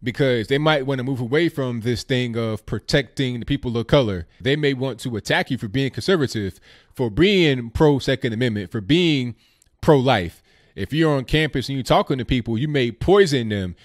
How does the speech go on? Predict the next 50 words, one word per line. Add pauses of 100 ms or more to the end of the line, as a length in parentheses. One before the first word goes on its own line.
(140)
You
may
cause
harm
to
them.
So
they
may
get
you
out
of
there
for
that.
Who's
the
grand
arbiter
of
what
is
acceptable
speech
and
what's
not? (560)
You
know, (520)
we
all
know
that
racism
is
bad,
and
that's
fine. (640)
But
what
else
is
bad?
And
what's
the
actual
penalty?